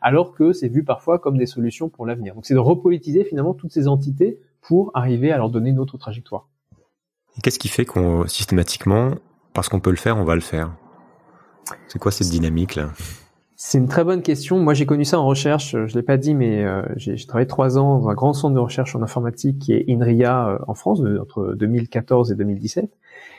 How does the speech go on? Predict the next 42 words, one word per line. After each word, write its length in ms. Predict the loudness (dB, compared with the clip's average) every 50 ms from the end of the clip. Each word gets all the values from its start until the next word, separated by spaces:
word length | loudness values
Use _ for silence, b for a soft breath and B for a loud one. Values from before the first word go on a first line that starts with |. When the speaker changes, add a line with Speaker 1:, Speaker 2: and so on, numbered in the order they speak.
| B B B
Speaker 1:
Effectivement, 460 | 2 2 2 2 2 2 2 2 0
ce 80 | -2
qui 80 | -4 -4
m'était 220 | -4 -4 0 0
apparu, 480 | 0 0 2 0 2 4 4 4 2 2
c'est 240 | 0 0 -2 -2 -2
que 500 | 0 0 2 4 4 4 4 4 2 0
dès 220 | -4 0 0 0 0
qu'il 100 | 2 0
y 40 |
avait 160 | 0 2 2 0
la 60 | 0
possibilité 600 | 2 0 -2 0 0 -2 0 0 0 0 0 -2 -2
de 60 | -2
faire 200 | -6 -10 -10 -8
quelque 320 | -8 -10 -8 -6 -8 -8
chose, 280 | -6 -2 0 0 2 0
un 80 | 0
projet, 380 | -2 -2 -2 0 2 2 2 2
même 160 | 4 2 4
un 100 | 2 2
projet 280 | 0 0 0 2 2 2
un 100 | 0 -2
peu 140 | 0 0 -2
absurde, 640 | -2 -2 -6 -2 0 0 2 2 2 0 0 -2 b b b b b _ -8
euh, 220 | -6 -4 -4 -4
c'était 240 | -4 -4 -2 0 0
l'opportunité 600 | 0 0 -2 -4 -8 -8 -4 -6 -4 -2 -2 -2
de, 300 | 0 0 0 0 0 0
de 100 | 2 2
le 120 | 2 2
faire, 200 | 0 -2 -6 -6
en 40 | -6
fait. 200 | -8 -14 -16 -8
Il 40 | -2
fallait 180 | 0 0 0 2
que 100 | 0 -2
tout 280 | -2 -2 -2 -2 0 2
advienne 400 | 0 0 0 2 2 2 2 2
à 80 | 2 2
la 120 | 0 0
réalité. 400 | 0 0 0 -2 -2 -4 -10